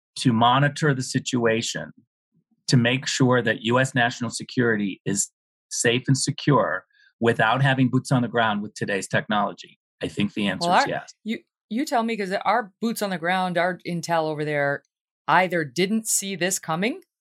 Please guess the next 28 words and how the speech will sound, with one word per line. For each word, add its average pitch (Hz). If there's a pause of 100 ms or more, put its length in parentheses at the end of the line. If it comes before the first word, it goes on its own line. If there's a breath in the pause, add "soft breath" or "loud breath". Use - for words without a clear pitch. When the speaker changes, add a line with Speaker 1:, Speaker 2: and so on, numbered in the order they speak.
Speaker 2:
which 170
is 156
what, 170
that's 185
the -
party 165
line. 143
I -
mean, 151
that's 160
what 139
Biden 143
said 135
yesterday. 135
And 135
the 135
only 151
semblance 135
of 127
responsibility 139
taking, 123 (300 loud breath)
we 156
underestimated 143
how 131
quickly 139
this 120
would 117
happen. 127